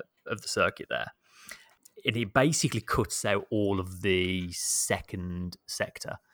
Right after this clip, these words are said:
of the standard Grand Prix circuit. So it would turn into an eleven corner circuit, although only four of those would actually be braking zones by the looks of it.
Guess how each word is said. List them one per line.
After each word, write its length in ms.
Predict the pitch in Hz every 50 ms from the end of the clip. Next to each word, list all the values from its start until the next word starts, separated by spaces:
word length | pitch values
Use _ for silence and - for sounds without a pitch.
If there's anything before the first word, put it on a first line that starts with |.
| _ _ - - -
of 220 | - 90 87 90 87
the 300 | 98 87 87 87 85 85 -
standard 420 | - - - 90 90 90 85 87 87
Grand 220 | - 92 90 90
Prix 180 | 76 95 95 92
circuit. 440 | - - - - - - - - -
So 220 | - - - 110 101
it 60 | 104
would 160 | 104 104 101
turn 180 | - - 107 98
into 340 | 101 98 98 - 110 101 98
an 80 | 98
eleven 720 | 101 98 101 104 107 110 113 117 120 123 110 113 117 110 104
corner 340 | - - 113 101 95 92 95
circuit, 520 | - - 104 98 95 - - - - - -
although 580 | 90 90 87 92 92 92 92 90 92 92 90 - - - - - - - - _ _ _ - -
only 400 | 104 101 104 104 104 101 98 95
four 540 | - - - - - - 107 101 98 95
of 80 | 95 90
those 260 | - 98 95 95 95 -
would 80 | 95
actually 320 | 90 - - - - 104 92
be 100 | 87 92
braking 420 | 85 87 87 90 - - 180 185
zones 260 | - 85 82 - 101 92
by 140 | 92 87
the 80 | 87 -
looks 200 | 101 - - -
of 80 | - -
it. 200 | - - - -